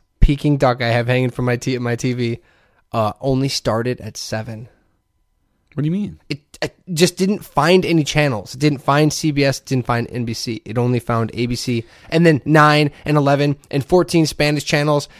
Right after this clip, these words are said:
Speaker 1: and a couple Polish channels and a bunch of dumb shit that I'll never, ever wanna watch. But I'm deprived of two of my favorite things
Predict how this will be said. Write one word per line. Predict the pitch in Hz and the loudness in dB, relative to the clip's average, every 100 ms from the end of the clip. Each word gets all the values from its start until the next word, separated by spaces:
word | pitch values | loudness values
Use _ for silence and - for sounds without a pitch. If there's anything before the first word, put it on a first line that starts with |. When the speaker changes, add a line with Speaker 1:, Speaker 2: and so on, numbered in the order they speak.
| - | -4
Speaker 1:
and | 139 131 | -2 -2
a | 127 | 2
couple | 175 131 | 2 2
Polish | - 160 175 170 | 0 4 6 4
channels | - 160 156 160 135 | 2 0 2 2 0
and | 131 | 0
a | |
bunch | 147 165 | 0 2
of | 151 - | 0 2
dumb | 143 143 156 165 - _ _ _ _ _ | 4 4 4 0 -4 _ _ _ _ _
shit | - 175 - | -2 -2 -2
that | 139 | -2
I'll | 131 | 0
never, | 123 131 147 143 135 - | 0 0 2 2 0 -2
ever | 127 135 139 139 | -2 0 2 2
wanna | 135 117 | 0 0
watch. | 117 131 160 - - _ _ - | 0 0 0 -6 -10 _ _ 0
But | 135 | 2
I'm | 135 | 2
deprived | 120 151 127 123 | 2 2 2 -4
of | 104 | -4
two | 226 226 | 0 4
of | |
my | 170 | 4
favorite | - 151 135 | 4 2 2
things | 135 127 | 0 -2